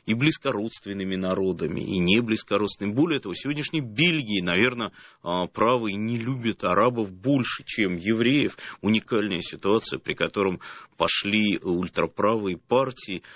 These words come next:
за голосами и поддержкой в еврейские кварталы, говоря: «Ну, мы ненавидим друг друга, но они ненавидят вас больше,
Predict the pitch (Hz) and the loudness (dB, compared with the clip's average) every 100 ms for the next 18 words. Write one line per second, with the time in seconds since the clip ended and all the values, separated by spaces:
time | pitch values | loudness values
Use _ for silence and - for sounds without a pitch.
0 | - - 90 101 98 92 101 95 87 - | -14 -6 0 2 2 2 0 2 2 2
1 | 120 127 95 - 87 85 120 123 101 90 | 0 0 -4 -4 -4 -2 -2 -2 -6 -4
2 | 101 101 113 123 - 110 - 117 - 180 | -2 0 2 0 -2 -6 -2 -2 -2 -2
3 | 123 92 98 104 104 - - - _ 110 | -2 0 2 2 2 0 -14 -20 _ 0
4 | 139 156 151 139 139 143 147 113 110 113 | 2 4 4 2 2 0 -2 -6 -4 -2
5 | 120 127 113 156 160 120 110 120 120 147 | -2 -2 0 0 4 2 4 2 2 0
6 | 139 127 120 120 120 110 104 113 107 104 | -2 -2 0 0 0 -2 -2 -4 -4 -4
7 | 123 165 147 - 78 | 2 2 2 -2 -6